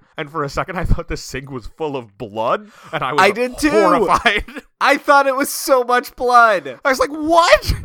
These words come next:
Speaker 2: What
Speaker 1: She
Speaker 2: happened?
Speaker 1: scraped her face!
Speaker 2: I know. Ugh. That was scary. But then it was
Speaker 1: That's maybe
Speaker 2: just
Speaker 1: my biggest critique of the movie. Different
Speaker 2: Yeah.
Speaker 1: sink.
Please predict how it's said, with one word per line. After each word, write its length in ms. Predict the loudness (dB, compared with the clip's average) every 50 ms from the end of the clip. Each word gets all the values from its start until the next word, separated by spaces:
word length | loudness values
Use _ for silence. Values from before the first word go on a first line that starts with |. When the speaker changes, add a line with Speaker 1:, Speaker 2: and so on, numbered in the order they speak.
| -14 -16 _ -14
Speaker 2:
What 340 | -12 -4 -2 0 2 2 2
Speaker 1:
She 60 | 0 0
Speaker 2:
happened? 380 | 0 2 2 2 2 0 -2 -4
Speaker 1:
scraped 80 | -6
her 140 | -6 -8 -8 -8 -6 -4 -2 -4
face! 320 | -4 -4 -8 -12 -16 -18 _ _ _ _ -6
Speaker 2:
I 160 | -6 -6 -6
know. 340 | -6 -10 -12 -12 -12 -16 _ _ _ _ _ _ _ _ _ _ _ _ _ _ _ _ -12
Ugh. 280 | -10 -8 -8 -8 -10 -12 _ _ _ _ _ _ _ _ _ _ _ _ _ _ _
That 120 | -4 -4 -4
was 140 | -4 -6
scary. 480 | -12 -14 -14 -14 -14 -14 -16 -16 -18 -20 _ _
But 180 | -10 -10 -8 -6
then 340 | -6 -6 -6 -6 -10 -16 _ _ _ _ _ _ _ _ _ _ _ -12
it 100 | -12 -6
was 60 | -4 -4
Speaker 1:
That's 140 | -4 -2
maybe 120 | -4 -6 -4
Speaker 2:
just 80 | -2 -2
Speaker 1:
my 80 | -2
biggest 300 | -2 -2 -6 -6 -6 -8
critique 300 | -10 -10 -8 -8 -8 -8
of 60 | -8 -10
the 60 | -10
movie. 300 | -10 -10 -10 -10 -12 -14 _ _ _
Different 280 | -12 -12 -12 -10 -10 -8
Speaker 2:
Yeah. 80 | -8 -8
Speaker 1:
sink. 260 | -8 -10 -12 -18